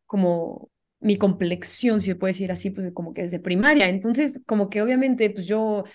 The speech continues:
como que me empiezo a comparar de cierta manera como con las niñas y decir que, pues, ah, es que yo no soy como ellas, o yo no soy como que así. Como que no hubo n-, nada que, o sea, di-, yo dijera de nada, pero como que yo ya tenía estas ideas de, yo sé que yo,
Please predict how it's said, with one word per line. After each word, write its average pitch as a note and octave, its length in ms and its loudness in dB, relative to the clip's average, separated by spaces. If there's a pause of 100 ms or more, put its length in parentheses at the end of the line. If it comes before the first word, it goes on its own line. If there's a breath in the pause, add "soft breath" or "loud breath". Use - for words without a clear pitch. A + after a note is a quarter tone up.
(440 loud breath)
como A3+ 160 4
que B3 80 8
me A#3+ 60 10
empiezo B3+ 300 6
a D4+ 80 0
comparar G3+ 560 2
de G#3 80 0
cierta G#3 280 -4
manera F#3+ 380 -2
como F3+ 220 -6
con E3+ 160 -4
las F3 160 -2
niñas G#3 360 6
y G3 40 -2
decir G#3 300 -4
que, A3+ 160 -6
pues, G#3 200 -16
ah, - 140 -10
es F#3 80 -12
que G#3+ 100 -4
yo G#3 100 2
no G3+ 80 0
soy G3 140 -4
como G3 220 -2
ellas, G3 340 -2
o F#3 40 -6
yo F3+ 100 -2
no F#3+ 100 0
soy F#3 480 -4
como F3 200 -2
que F#3 80 -6
así. D4+ 400 4 (260 loud breath)
Como A3+ 180 4
que G#3+ 200 4 (100)
no C#4+ 240 8
hubo E4+ 120 2
n-, D4+ 180 2 (460)
nada C4+ 640 2 (140)
que, F3+ 480 -2 (340)
o G#3 80 -4
sea, G#3 120 0
di-, G3 200 -2
yo A#3 160 6
dijera A3 500 4
de F#3 100 0
nada, A3 380 -2
pero F#3 180 -2
como F3+ 160 -8
que F#3 80 -6
yo G3+ 80 0
ya G3+ 40 -2
tenía F#3 180 -2
estas F3 260 -6
ideas F3+ 180 -2
de, - 220 -12
yo G3+ 160 2
sé G3 100 -2
que F#3+ 120 -8
yo, F#3+ 280 2